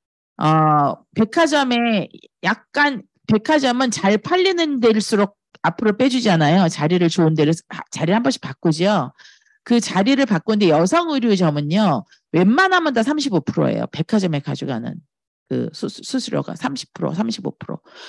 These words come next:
뭐 어떤 데는 사십 프로도 있대요. 그래서 그 수수료 주다가 망한다고 어떤 청바지 회사는 나와서 아이디 앞에서 따로 하잖아요.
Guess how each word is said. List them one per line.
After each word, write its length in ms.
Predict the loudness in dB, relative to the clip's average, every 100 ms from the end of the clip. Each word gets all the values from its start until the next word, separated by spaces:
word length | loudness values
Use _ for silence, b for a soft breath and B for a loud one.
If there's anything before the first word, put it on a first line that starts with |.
| B B
뭐 120 | -4 -2
어떤 300 | 0 0 0
데는 100 | -4
사십 300 | -4 -6 -4
프로도 300 | -2 0 0
있대요. 360 | -4 -8 -8 -4
그래서 260 | -2 -2 -6
그 120 | -2 0
수수료 420 | -2 -2 0 0
주다가 540 | 0 -2 0 0 -4 b b b _ -4
망한다고 720 | 0 2 2 2 0 -2 -4 _
어떤 360 | -4 -2 -2 -2
청바지 560 | -4 -2 0 0 2
회사는 380 | 2 2 2 2
나와서 400 | 2 2 4 2
아이디 300 | 2 2 2
앞에서 360 | 0 0 0 -2
따로 280 | -2 0 2
하잖아요. 460 | 0 0 -4 -6